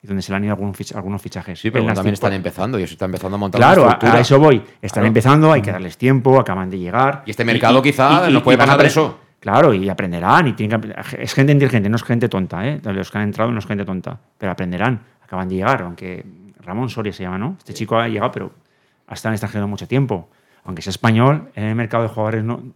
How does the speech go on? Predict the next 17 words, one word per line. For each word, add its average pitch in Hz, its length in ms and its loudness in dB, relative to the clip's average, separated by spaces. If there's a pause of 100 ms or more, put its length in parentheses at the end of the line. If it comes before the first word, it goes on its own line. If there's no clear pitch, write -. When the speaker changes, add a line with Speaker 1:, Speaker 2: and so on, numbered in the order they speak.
(920)
Speaker 1:
creo 107 140 -2
que 110 60 0
lo 120 60 2
desconoce 107 340 -4
bastante. 110 500 -6 (520)
Pero 101 220 -4
me 98 80 -6
pare-, 107 140 -6 (100)
creo 123 140 -2
que 131 60 0
es 113 40 0
un 120 120 0
tío 127 100 0
inteligente 127 560 0
y 175 60 -2
aprenderá 98 340 -2
rápido. 107 400 -4